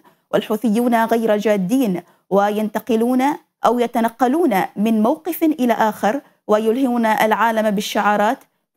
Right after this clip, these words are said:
طالبًا المجتمع الدولي بتحمل مسؤولياتهم بإيضاح الصورة للعالم أجمع أولًا،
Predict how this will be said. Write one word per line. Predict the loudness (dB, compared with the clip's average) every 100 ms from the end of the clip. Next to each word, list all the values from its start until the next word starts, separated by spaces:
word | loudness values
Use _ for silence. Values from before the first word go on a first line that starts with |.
| -2
طالبًا | 0 2 0 -2 -2
المجتمع | -2 -2 -2 -2 0
الدولي | 0 0 0 0 0
بتحمل | -2 -4 -2 0 0 0 -2
مسؤولياتهم | -4 -4 -2 2 0 0 -2 -2 -2 -8 _ _
بإيضاح | -2 0 0 -4
الصورة | -6 -2 0 0
للعالم | -2 0 0 0 0 -2 -4
أجمع | -2 0 -2 -2
أولًا، | -2 0 0 -2